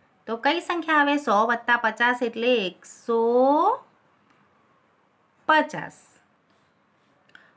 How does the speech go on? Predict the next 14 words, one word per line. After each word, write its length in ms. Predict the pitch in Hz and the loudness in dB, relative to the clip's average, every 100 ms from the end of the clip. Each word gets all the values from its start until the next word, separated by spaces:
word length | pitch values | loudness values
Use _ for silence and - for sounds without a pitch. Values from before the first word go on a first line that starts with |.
| - | -2
હવે 120 | 269 | 2
અહીં 200 | 294 294 | 4 4
જો, 260 | 254 175 - _ _ - | 2 -4 -8 _ _ 0
હું 500 | 254 330 277 - - _ _ _ _ | 2 4 2 0 -10 _ _ _ _
સિત્યોતેર 880 | - 262 - 285 330 330 262 277 269 | -6 -4 -4 -4 -4 0 2 2 0
અને 260 | 202 208 247 | -2 -2 -2
સત્તાણુંની 960 | 330 - 185 - 233 240 254 240 247 285 | -2 -2 -4 0 0 2 0 -2 0 0
બરાબર 720 | 269 185 185 208 208 226 254 294 | 0 -2 0 0 0 2 2 0
વચ્ચે 600 | 233 180 - - 220 220 247 392 - _ _ _ _ | -2 -4 -6 -8 -2 0 0 -2 -8 _ _ _ _
છું. 220 | - 226 156 - _ _ _ _ _ _ _ _ _ _ - | -10 -8 -8 -14 _ _ _ _ _ _ _ _ _ _ -8
સિત્યોતેર 600 | 240 214 269 277 294 320 | -8 -4 0 0 2 0
અને 200 | 320 254 | 2 0
સત્તાણુંની 680 | 269 254 - 220 226 233 254 | 0 -2 0 0 0 0 -2
બરાબર 720 | 269 190 190 220 214 233 269 | 0 2 2 2 0 0 0